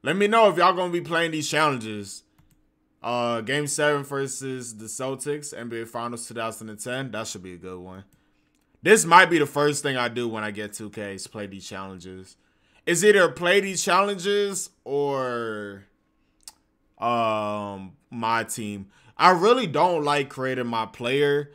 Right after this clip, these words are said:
Like, when the game first comes out, like, I really don't like creating my player because I don't wanna make a bad build, you feel me? So it's like, I really, this is what I do. Like, I wait, like, a couple days, and then I see, like, okay, this build good.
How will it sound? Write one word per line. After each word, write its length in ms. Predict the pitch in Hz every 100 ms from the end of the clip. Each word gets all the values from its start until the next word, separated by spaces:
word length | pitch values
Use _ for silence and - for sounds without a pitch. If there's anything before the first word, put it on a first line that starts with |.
| _ -
Like, 340 | 151 165 147
when 200 | 127 170
the 80 | 175
game 340 | 143 190 254 214
first 300 | 190 208 -
comes 300 | 185 170 131
out, 360 | - 294 151
like, 180 | 139 131
I 140 | 135
really 320 | 170 156 175 143
don't 240 | 135 143
like 260 | 135 123 -
creating 300 | 131 127 117
my 100 | 110
player 300 | 117 120 113
because 260 | 107 117
I 160 | 120 185
don't 140 | 208
wanna 240 | 185 175 143
make 240 | 147 147
a 80 | 107
bad 680 | 90 92 95 113 135 120 92
build, 300 | 113 117 104
you 60 |
feel 260 | 104 117 123
me? 220 | 127 127 _ -
So 280 | - 160 170
it's 120 | 156
like, 420 | 165 165 156 - - _
I 140 | - 226
really, 460 | 180 226 247 247
this 180 | 165 269
is 40 | -
what 160 | 180 151
I 160 | 175
do. 220 | 139 131
Like, 200 | 120 120 120
I 180 | 214 214
wait, 380 | 156 190 214
like, 180 | 180 165
a 80 | 143
couple 380 | 151 175 170 160
days, 520 | 147 170 185 202 -
and 200 | - 135
then 160 | 156 165
I 140 | 156
see, 280 | 151 165 170
like, 320 | 156 143 123 127
okay, 460 | 139 135 117 110
this 300 | 110 143 147
build 340 | 120 139 135 117
good. 380 | 131 131 135